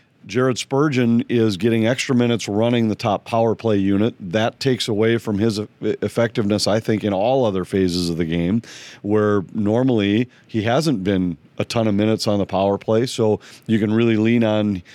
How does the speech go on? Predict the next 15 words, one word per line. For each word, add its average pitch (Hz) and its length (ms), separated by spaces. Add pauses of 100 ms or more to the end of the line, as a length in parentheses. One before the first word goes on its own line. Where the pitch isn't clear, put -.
(420)
he 127 240
and 110 120
Brodin 107 480
for 113 100
the 98 80
first 123 380
and 113 240
third 113 320
shifts 120 400
o-, 104 160
on 104 180
every 107 280
kill, 117 400
which 101 220
is 90 320